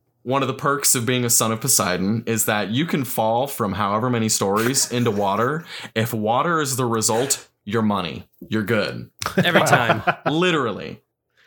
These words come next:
Speaker 2: No matter what, it doesn't even matter if you fall. If the, if the end result is water,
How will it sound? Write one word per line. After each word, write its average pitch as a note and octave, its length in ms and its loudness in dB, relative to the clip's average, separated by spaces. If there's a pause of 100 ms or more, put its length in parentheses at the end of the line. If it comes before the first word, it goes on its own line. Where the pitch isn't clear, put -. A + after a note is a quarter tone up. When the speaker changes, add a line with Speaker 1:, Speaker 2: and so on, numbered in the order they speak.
(160)
Speaker 2:
No E3 100 -2
matter G#3+ 240 0
what, F3+ 280 0
it F3 180 -2
doesn't G#3+ 200 0
even E3+ 180 0
matter D3 200 0
if C3 140 -6
you C3+ 80 -2
fall. G#2 440 0 (240)
If D3 180 -2
the, F3+ 280 -2
if E3+ 140 -2
the E3+ 160 -2
end F#3+ 160 0
result F#3 400 0
is B2 160 -4
water, A#2 520 -2